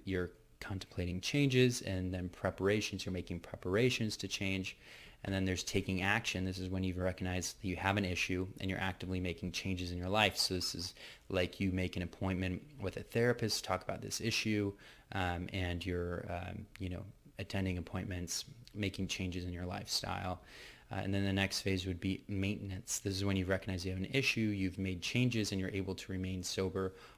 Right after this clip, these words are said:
on your current regimen. So that's like you went and saw a therapist, you made these life changes, and now you've been able to maintain sobriety for a week or a month or a year, and you're doing these things to keep yourself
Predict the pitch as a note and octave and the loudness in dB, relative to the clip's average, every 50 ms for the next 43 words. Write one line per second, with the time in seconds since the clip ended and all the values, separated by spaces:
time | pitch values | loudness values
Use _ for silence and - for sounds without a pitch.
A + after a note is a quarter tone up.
0 | - - G2+ G2 F#2+ F#2+ - - - G2 F#2 - F#2+ F#2 F2+ F#2 F#2 F#2 F#2 - | -2 0 2 4 4 4 2 0 0 0 2 2 2 2 2 2 -2 -4 -4 -4
1 | - - F#2 G2 F#2+ F#2 - - - F#2+ F2+ - - - G2 F2+ F2 - - - | -4 -4 -2 -2 0 0 0 0 -2 -2 -4 -4 -4 -2 -2 -2 -2 -4 -10 -18
2 | - - - - G#2 G2+ G2 F#2+ F2+ - - F#2+ F#2+ - - - B2 A#2+ A#2+ A#2 | -18 -12 -4 0 2 2 4 4 4 4 4 2 2 2 2 4 6 6 6 6
3 | - A2+ G2+ - G2+ G2 F#2+ F2+ F#2+ F#2+ - G#2+ G#2+ A2 G#2+ - - - G#2+ G#2 | 4 0 0 2 2 2 2 2 2 2 4 4 4 4 4 2 0 0 0 0
4 | G2 G2 F#2 F#2+ F#2 F#2 F#2+ F#2+ G2 G2 F#2 F#2+ F#2+ F#2+ F#2 F2+ F2+ - - - | 0 0 -2 0 0 0 2 2 2 0 0 0 0 -2 -2 -4 -6 -8 -6 -4
5 | F#2 F#2 - - F#2+ F#2 F2+ - - G2+ F#2 G2 G2 G2 F#2+ F#2 F#2+ F#2 - - | -4 -4 -2 -2 -2 -2 -2 -2 -2 -2 0 2 2 2 2 2 0 -2 -2 -4
6 | - F#2 F#2 F#2 F#2 F2+ - - - - - - - - A2 A2+ C3 C3+ - - | -4 -2 -2 -2 -2 -4 -8 -12 -18 -20 -20 -10 -4 -2 0 2 2 2 2 0
7 | - - G#2 F#2+ A2 C3 B2+ F#2 - - F#2 F#2+ F#2+ F#2 G#2 A#2+ C3+ C3 A2+ G2 | -2 -4 0 2 2 2 2 0 0 0 0 2 2 2 4 4 6 6 6 6
8 | F#2 F2+ F2+ F2+ F2 - G2+ G2 F#2+ F#2+ F#2 F2+ - - - F#2 F#2 F2+ - - | 4 2 0 0 0 2 4 4 4 4 4 2 0 -2 -2 -2 -2 -2 -4 -6
9 | - - F#2+ F2+ - F2+ F2 - - F2+ F2 F2 F2 - - | -4 -4 -4 -2 -2 -2 -2 0 0 0 2 0 0 -4 -8